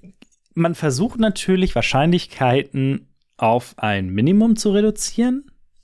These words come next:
Äh, man versucht, das zu verhindern, was man verhindern kann. Am Ende ist es immer noch ein Glücksspiel. Und es ist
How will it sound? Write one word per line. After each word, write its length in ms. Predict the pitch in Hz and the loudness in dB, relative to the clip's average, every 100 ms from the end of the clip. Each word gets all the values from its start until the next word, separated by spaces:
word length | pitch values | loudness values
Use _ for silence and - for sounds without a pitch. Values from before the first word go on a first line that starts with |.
| _ | _
Äh, 320 | 123 123 127 - | 0 2 2 -2
man 260 | 139 135 123 | -4 -4 -2
versucht, 640 | 123 98 110 165 180 - - - - - | -4 -2 0 0 0 -8 -20 -20 -20 -6
das 560 | 127 135 - - - - _ _ _ _ _ | -2 -2 -4 -10 -12 -20 _ _ _ _ _
zu 220 | - - | -10 -8
verhindern, 560 | - 139 113 175 196 156 | -2 -2 2 2 2 0
was 100 | 143 | -2
man 100 | 143 | -4
verhindern 420 | - 107 120 95 - | -2 -2 -2 -6 -8
kann. 480 | - - 160 233 - - - _ _ - _ _ _ | -8 -2 -2 -2 -6 -18 -20 _ _ -20 _ _ _
Am 140 | 170 202 | -4 2
Ende 180 | 220 | 2
ist 80 | 160 | 2
es 80 | 147 | -4
immer 140 | 127 | -8
noch 120 | 123 98 | -8 -8
ein 60 | |
Glücksspiel. 480 | 127 123 - - - _ _ - - - - - _ _ _ _ | -12 -14 -16 -16 -18 _ _ -20 -18 -18 -20 -20 _ _ _ _
Und 1400 | 151 147 143 139 139 139 135 131 127 127 - - - - _ _ _ _ _ _ _ _ _ - | 0 2 4 4 4 4 2 2 0 -2 -6 -8 -14 -20 _ _ _ _ _ _ _ _ _ -6
es 160 | 143 | -4
ist 420 | 156 - - - | -2 -4 -6 -10